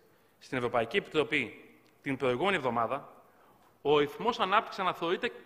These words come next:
και το δύο χιλιάδες δεκαεννιά προς τα κάτω. Από το δεκαπέντε μέχρι το δεκαεννιά, συνεχείς αναθεωρήσεις προς τα κάτω του ρυθμού ανάπτυξης.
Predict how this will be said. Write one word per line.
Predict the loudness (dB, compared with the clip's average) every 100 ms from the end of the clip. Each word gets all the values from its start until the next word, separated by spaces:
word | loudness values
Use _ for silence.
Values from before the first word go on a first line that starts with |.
| -4
και | -2
το | 2
δύο | 2 0
χιλιάδες | 0 -2 -2
δεκαεννιά | -4 -4 -4
προς | -6
τα | 0
κάτω. | 0 -2 -16 -20 _ _ _ _ _ _
Από | -4 -4
το | -2
δεκαπέντε | 0 0 0 0 0
μέχρι | -4 -4
το | -4
δεκαεννιά, | 0 -2 0 -2 -2
συνεχείς | -6 -4 -4 -6 -8 -6
αναθεωρήσεις | -4 -4 -2 -2 -2 -4
προς | -8
τα | -6
κάτω | -4 -4 -4
του |
ρυθμού | -8 -4 -2
ανάπτυξης. | 0 -2 -8 -18 -20 -20